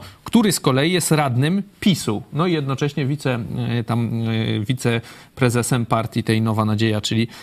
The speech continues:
poprzedniej partii, e, Korwin. Czy to rzeczywiście, e, koniec Konfederacji, czy oni się gdzieś tam stracą, tych trzech posłów, ale, ale gdzieś tam mogą to przełknąć, bo liczą, że będą mieli w tych nowych wyborach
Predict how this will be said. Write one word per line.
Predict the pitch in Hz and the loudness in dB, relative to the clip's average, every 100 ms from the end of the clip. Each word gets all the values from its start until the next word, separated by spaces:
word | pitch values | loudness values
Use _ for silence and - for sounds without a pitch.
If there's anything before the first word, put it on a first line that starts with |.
| - | -10
poprzedniej | - 117 127 117 113 120 123 | -6 0 0 2 0 0 -4
partii, | - 123 120 127 120 110 - | 0 0 0 -2 -2 -2 -6
e, | 127 120 113 110 - | -4 -2 0 -2 0
Korwin. | 147 123 123 185 185 - - - _ | 0 0 0 -2 -6 -18 -20 -20 _
Czy | - 196 | -4 -2
to | 160 | 0
rzeczywiście, | 151 151 143 151 - 151 139 113 - - - _ _ _ _ - | -2 -2 -4 -4 -2 0 0 -2 -8 -20 -20 _ _ _ _ -6
e, | 147 123 | -2 0
koniec | - 160 156 - | 2 2 2 0
Konfederacji, | 160 156 143 151 175 208 | 0 0 0 0 -2 -4
czy | - 147 | -2 -2
oni | 143 143 | 0 0
się | - | 0
gdzieś | 123 135 - | 2 0 0
tam | 123 120 - - | 0 -2 -6 -16
stracą, | - 160 151 135 | -4 -2 0 0
tych | 131 | -2
trzech | - 139 | 0 -2
posłów, | - 143 - 120 | 2 0 0 -2
ale, | 120 123 117 117 - - - | 0 0 0 -2 -8 -20 -10
ale | 117 120 120 | -2 0 0
gdzieś | 120 117 | 0 -2
tam | - 113 117 123 | -2 -2 -2 -2
mogą | 120 117 120 | -2 0 0
to | 123 | -2
przełknąć, | 123 131 120 120 104 | -2 0 0 -2 -2
bo | 120 | -4
liczą, | 117 120 113 | -4 -4 -4
że | 113 | -2
będą | 113 113 | -2 -2
mieli | 113 113 110 | -2 -2 -2
w | - | -4
tych | 120 135 | -4 -2
nowych | 117 113 107 | 0 0 0
wyborach | 113 107 110 107 - | 0 2 2 0 -4